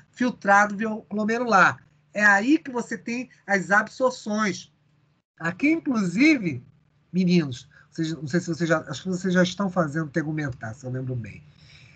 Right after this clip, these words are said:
É, vocês vão ver que tem projeções às células. Estão vendo essas, essas pequenas, o que, digitações aqui, essas projeções?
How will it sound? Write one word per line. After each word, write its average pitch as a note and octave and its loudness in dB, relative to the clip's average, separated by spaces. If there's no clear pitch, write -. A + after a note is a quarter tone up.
É, D#3+ 4
vocês F3+ 4
vão G3+ 2
ver F#3+ 2
que - -10
tem G3+ 0
projeções A#3+ 4
às B3 0
células. F3 2
Estão F3+ 0
vendo A#3+ 2
essas, F#3 -6
essas F3 -6
pequenas, F#3 -2
o F3 -6
que, F3 -2
digitações D#3+ -2
aqui, D#3 -6
essas F3 -8
projeções? E3+ -4